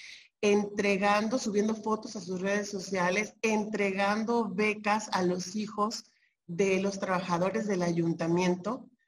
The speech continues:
cuando ella era la que se encontraba en un proceso de reelección como, eh, presidenta municipal nuevamente.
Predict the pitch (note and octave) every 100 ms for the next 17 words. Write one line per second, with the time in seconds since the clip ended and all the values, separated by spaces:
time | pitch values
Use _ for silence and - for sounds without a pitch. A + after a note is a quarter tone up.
0 | _ - G#3 G#3+ G#3 A3+ C4 C4+ C4+ A#3
1 | A#3 A3 F#3 F#3 E3+ F#3 F3+ F3+ F3+ F3+
2 | G3+ G3+ G#3+ G3+ G3+ A3+ A#3 G#3+ G3 G#3
3 | G#3 G#3+ F#3 F3+ E3+ E3 E3 E3 - G3
4 | G#3+ C4+ - - _ _ _ _ - G3+
5 | F#3+ G3 G3 - - _ F#3+ F3+ E3+ -
6 | F#3 F3+ F#3+ F#3 F#3+ G3 F3 E3+ F3+ F3
7 | F3 E3+ D#3 D3+ - -